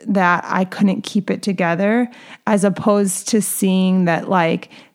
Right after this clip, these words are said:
it had run its course and that, that there was no villain, there was no victor, there was no, um, you know, it didn't have the drama that I think so many of us kind of,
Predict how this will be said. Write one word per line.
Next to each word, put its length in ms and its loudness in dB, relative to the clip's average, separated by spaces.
it 100 0
had 180 2
run 140 4
its 180 -2
course 480 0
and 80 2
that, 340 -4
that 300 2
there 160 2
was 220 2
no 180 4
villain, 480 2
there 140 2
was 240 2
no 160 2
victor, 500 0
there 180 2
was 300 2
no, 460 2
um, 760 0
you 160 2
know, 420 0
it 220 -8
didn't 320 2
have 260 0
the 120 2
drama 560 2
that 500 0
I 140 0
think 360 0
so 220 2
many 260 2
of 140 2
us 240 0
kind 320 -2
of, 360 -2